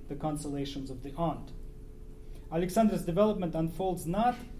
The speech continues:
so much in society proper, but under the auspices of the three-term metaphor of the state: sovereign, patriarch, teacher.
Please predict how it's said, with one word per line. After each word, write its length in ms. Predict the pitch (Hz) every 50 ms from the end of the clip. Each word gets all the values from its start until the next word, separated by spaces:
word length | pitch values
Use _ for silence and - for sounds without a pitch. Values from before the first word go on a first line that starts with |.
| - - - - - -
so 260 | - - - - 202 190
much 320 | 175 165 147 143 - 151
in 80 | 147 139
society 580 | - 147 143 - 175 160 151 143 - - 139
proper, 440 | 135 - - 233 240 214 - 180 160
but 280 | 143 143 156 156 - -
under 280 | 170 180 175 170 175
the 140 | 165 170 156
auspices 720 | 156 156 147 156 - - 147 - - 151 143 139 - - - - - - - - -
of 180 | 156 151 147 143
the 80 | 160
three-term 680 | 156 156 160 160 170 170 160 - - 156 151 147 147 147
metaphor 520 | 147 143 139 139 - - 135 135 131 135
of 120 | 131 131
the 80 | 131 123
state: 460 | - - - - 156 - - - - - - - - - - -
sovereign, 640 | - - - 185 175 175 160 165 165 156 151 151 - - - - -
patriarch, 580 | 160 156 151 - - 143 139 135 135 131 135 131 - - - -
teacher. 400 | - 143 135 123 - 107 107